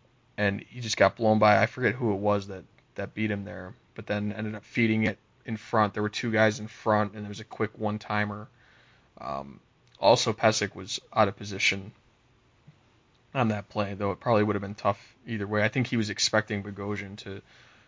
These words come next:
to win the battle, or at least to not lose it instantly like he did. Um, and obviously it resulted in a goal, so that, that stands out in my mind.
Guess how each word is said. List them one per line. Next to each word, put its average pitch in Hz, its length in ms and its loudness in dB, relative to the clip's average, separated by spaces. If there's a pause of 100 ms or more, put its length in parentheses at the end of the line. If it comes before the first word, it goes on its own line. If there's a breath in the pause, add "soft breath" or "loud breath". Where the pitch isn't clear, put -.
(120)
to 101 180 -2
win 117 220 6
the 110 80 6
battle, 101 320 6
or 101 80 0
at 101 80 -8
least 110 300 -2
to - 80 -8
not 101 360 -2
lose 107 380 2
it 104 160 0 (360)
instantly 95 600 -4
like 98 220 -14
he 101 100 -10
did. 101 400 -8 (600 soft breath)
Um, 98 380 2 (1200)
and 113 120 2
obviously 101 260 4
it 92 60 -2
resulted 101 380 0
in 101 80 -6
a 98 40 -6
goal, 98 240 -2
so - 180 -2
that, 95 100 0 (200)
that - 220 -2
stands 101 360 6
out 98 200 6
in 98 40 -12
my 98 120 -8
mind. 95 480 -8